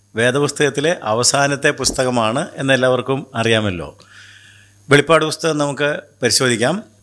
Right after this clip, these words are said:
എഴുത്തുകാരൻ വെളിപ്പാട് ലഭിച്ച യോഹന്നാൻ അപ്പോസ്തലനാണല്ലോ. അതുകൊണ്ടാണ് യോഹന്നാൻ ഉണ്ടായ വെളിപ്പാട് എന്ന് പറഞ്ഞിരിക്കുന്നത്. വെളിപ്പാട് പുസ്തകത്തിൻ്റെ പ്രത്യേകത,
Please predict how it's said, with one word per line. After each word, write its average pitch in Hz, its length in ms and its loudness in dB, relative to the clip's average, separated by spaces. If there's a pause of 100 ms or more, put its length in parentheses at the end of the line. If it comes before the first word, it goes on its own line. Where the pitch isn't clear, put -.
(300)
എഴുത്തുകാരൻ 160 760 4 (180)
വെളിപ്പാട് 143 460 2
ലഭിച്ച 139 340 -2 (380)
യോഹന്നാൻ 135 500 2
അപ്പോസ്തലനാണല്ലോ. 113 920 0 (300)
അതുകൊണ്ടാണ് 127 460 2
യോഹന്നാൻ 123 520 0
ഉണ്ടായ 127 480 4 (440)
വെളിപ്പാട് 123 640 2 (220)
എന്ന് 120 220 -6 (140)
പറഞ്ഞിരിക്കുന്നത്. 104 680 -2 (460)
വെളിപ്പാട് 151 380 4
പുസ്തകത്തിൻ്റെ 165 600 -2
പ്രത്യേകത, 135 520 2